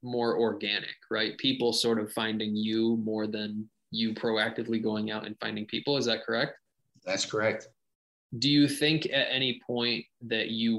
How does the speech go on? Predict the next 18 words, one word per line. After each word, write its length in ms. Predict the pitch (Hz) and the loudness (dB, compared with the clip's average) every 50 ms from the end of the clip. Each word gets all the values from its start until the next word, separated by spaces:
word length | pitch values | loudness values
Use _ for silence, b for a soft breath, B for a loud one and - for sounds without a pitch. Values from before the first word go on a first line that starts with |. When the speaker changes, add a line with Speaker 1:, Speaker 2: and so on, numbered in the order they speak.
| 110 110 | 0 0
Speaker 1:
will 680 | 113 110 113 113 113 110 110 110 110 110 110 113 113 _ _ _ _ _ _ _ _ _ _ _ _ - | 0 0 2 2 2 2 2 2 2 2 0 -2 -6 _ _ _ _ _ _ _ _ _ _ _ _ -4
invest 520 | 120 113 113 110 113 113 117 113 - - - | -2 -2 0 2 2 2 2 2 0 0 -2
in, 140 | 120 113 113 | -2 -2 -2
and, 180 | 135 143 - | -2 0 0
and 140 | 151 143 135 | 0 0 2
I 80 | 131 131 | 2 2
mean, 360 | 135 131 127 120 117 117 - | 2 2 2 0 0 -2 -2
in 180 | 123 123 123 117 | -2 -2 -2 0
twenty 260 | - - 135 131 127 | -2 -2 -2 -2 -2
twenty-two, 680 | - - 127 120 113 117 - 123 120 117 110 107 110 - _ _ _ _ _ - | 0 0 -2 -2 -2 0 0 0 2 2 2 0 -2 -6 _ _ _ _ _ -6
typically 520 | - 123 - 123 113 - 113 110 107 107 104 - 104 | -6 -4 -2 -2 -2 -2 -2 -2 0 -2 -2 -2 -2
it, 200 | 107 107 107 - _ _ _ _ _ _ _ _ _ _ _ _ _ | -4 -4 -6 -10 _ _ _ _ _ _ _ _ _ _ _ _ _
it 180 | 120 110 - - | -6 -6 -6 -6
comes 280 | - 113 113 110 104 107 | -4 -4 -2 -2 -2 -2
in 140 | 104 104 | -4 -4
the 80 | 104 104 | -6 -8
form 320 | - - 110 104 104 101 101 | -8 -6 -6 -4 -4 -6 -6
of, 180 | 101 101 101 | -8 -8 -10